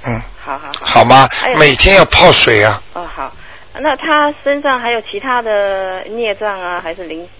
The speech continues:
Speaker 2: 呃，孽障吗？
Speaker 1: 呃，我看他已经够多了。
Speaker 2: 够多哈。
Speaker 1: 慢慢的念吧。
Speaker 2: 好。
Speaker 1: 呃，
Speaker 2: 那
Speaker 1: 这个念完之后，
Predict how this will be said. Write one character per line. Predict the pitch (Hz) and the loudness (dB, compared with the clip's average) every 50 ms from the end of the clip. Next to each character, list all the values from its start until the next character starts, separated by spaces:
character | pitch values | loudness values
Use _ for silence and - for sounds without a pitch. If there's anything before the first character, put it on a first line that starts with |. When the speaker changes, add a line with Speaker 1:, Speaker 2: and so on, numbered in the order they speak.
| - - | -20 -18
Speaker 2:
呃， | 175 175 170 160 156 185 | -16 -14 -14 -14 -14 -12
孽 | 202 202 180 | -12 -10 -10
障 | 175 175 170 | -10 -10 -10
吗？ | 160 151 - 156 - - - - - - - - - - - - - - - - - - - - - - - - - - - - - - - | -10 -12 -14 -16 -18 -20 -20 -20 -20 -20 -20 -20 -20 -20 -20 -20 -20 -20 -20 -20 -20 -20 -20 -20 -20 -20 -20 -18 -16 -16 -16 -18 -18 -16 -8
Speaker 1:
呃， | - 104 104 104 104 107 104 98 98 95 95 95 95 98 95 95 - - - - - - - - - - - - - - - - - - - - | -4 -2 0 0 0 0 0 0 0 0 0 -2 -2 -4 -4 -6 -8 -12 -14 -18 -20 -20 -20 -20 -20 -20 -20 -20 -20 -20 -20 -20 -20 -20 -12 -2
我 | - 113 117 | 0 2 2
看 | - - 165 160 | 4 4 4 4
他 | 139 147 151 143 | 4 4 4 4
已 | |
经 | 107 - 135 113 | 4 2 0 2
够 | - 190 147 120 | 4 4 4 4
多 | - - - 131 123 120 | 4 4 4 6 6 6
了。 | 110 101 90 | 6 4 2
Speaker 2:
够 | - - 170 | -2 -6 -12
多 | 160 - 165 165 160 | -12 -12 -12 -12 -12
哈。 | 160 165 156 156 156 | -12 -12 -10 -8 -2
Speaker 1:
慢 | 147 151 156 151 143 | 2 4 6 6 6
慢 | 143 151 151 | 6 6 6
的 | 147 147 | 4 2
念 | 143 147 151 143 120 98 | 2 4 4 4 4 4
吧。 | 87 82 82 - - - - - - - - | 2 0 -2 -2 -6 -14 -20 -20 -20 -18 -12
Speaker 2:
好。 | - - 113 120 - | -10 -10 -8 -4 2
Speaker 1:
呃， | - 131 127 127 123 120 117 113 110 110 110 107 110 | 4 6 8 8 8 8 6 6 6 6 6 4 4
Speaker 2:
那 | 107 | 2
Speaker 1:
这 | 104 - 233 247 - | 2 2 4 6 6
个 | 185 175 | 6 4
念 | 170 185 196 185 156 | 6 6 6 8 8
完 | 143 147 156 151 | 8 6 6 4
之 | - - | 2 0
后， | 175 - 156 170 147 117 | 2 4 6 8 8 6